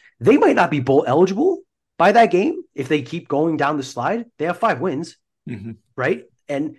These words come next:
Speaker 1: if you're going into that game, we thought that Rutgers would enter that game needing a win to make a bowl game.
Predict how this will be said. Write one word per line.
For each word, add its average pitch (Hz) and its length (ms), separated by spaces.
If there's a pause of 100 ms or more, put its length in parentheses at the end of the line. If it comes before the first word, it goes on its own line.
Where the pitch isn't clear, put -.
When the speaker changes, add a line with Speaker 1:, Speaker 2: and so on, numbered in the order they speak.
Speaker 1:
if 123 140
you're 165 60
going 226 160
into 190 160
that 160 100
game, 190 300
we 247 100
thought 254 200
that 151 140
Rutgers 190 360
would 151 120
enter 156 240
that 139 200
game 143 180
needing 147 240
a 135 80
win 131 180
to 127 80
make 135 160
a 123 60
bowl 208 220
game. 127 300